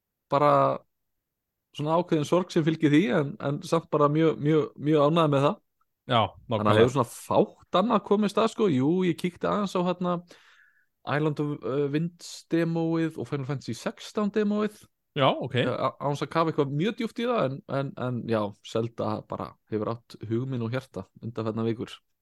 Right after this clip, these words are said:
Speaker 2: Nákvæmlega. Þú gast ekki orðað þetta betur fyrir mína hönd. Það er að segja, eh, Tears of the Kingdom, það er að segja, ég er búin að liggja svoleiðis í honum.
Speaker 1: Mhm.
Speaker 2: Eh, postaði held ég á Twitter og hérna aðra staði að, hérna, eins og segi, ég kláraði leikinn. Eh, yfir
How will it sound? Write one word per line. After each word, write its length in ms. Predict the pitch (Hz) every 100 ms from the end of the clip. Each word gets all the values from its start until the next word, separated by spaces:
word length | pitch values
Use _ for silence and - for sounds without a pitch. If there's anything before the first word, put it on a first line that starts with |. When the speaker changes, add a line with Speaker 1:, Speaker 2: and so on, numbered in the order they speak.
| _ _ -
Speaker 2:
Nákvæmlega. 580 | 113 107 - 107 98 -
Þú 120 | 131 127
gast 260 | 165 170 170
ekki 140 | 151
orðað 220 | 156 160
þetta 100 | 143
betur 280 | 143 156 143
fyrir 320 | 131 - 135 135
mína 180 | 143
hönd. 220 | 113 110 127
Það 240 | - 120
er 80 | 113
að 80 | -
segja, 260 | 117 113 113 117
eh, 500 | 120 120 117 117 110
Tears 280 | - 135 -
of 80 | 135
the 80 | 127
Kingdom, 360 | 127 120 107
það 120 | 107 110
er 100 | 104
að 60 |
segja, 220 | 117 107 107
ég 180 | 117 117
er 40 |
búin 200 | 120 120
að 80 | 113
liggja 260 | 120 - -
svoleiðis 300 | - 120 113
í 60 | 101
honum. 180 | 92 110 _ - _ -
Speaker 1:
Mhm. 120 | 127
Speaker 2:
Eh, 260 | 104 101 101 - -
postaði 340 | 123 - 120
held 100 | 113
ég 80 | 110
á 60 | 110
Twitter 420 | 127 - 117 120
og 200 | 120 120
hérna 240 | 113 - 113
aðra 140 | 110
staði 380 | - 120 110 135
að, 280 | 147 110 104
hérna, 220 | 101 101 101
eins 100 | 104
og 60 | 101
segi, 160 | 92 101
ég 160 | 98 95
kláraði 460 | 104 110 113 104
leikinn. 380 | 104 113 92 98 - - - _ -
Eh, 440 | 101 101 104 98 101 -
yfir 380 | 127 147 139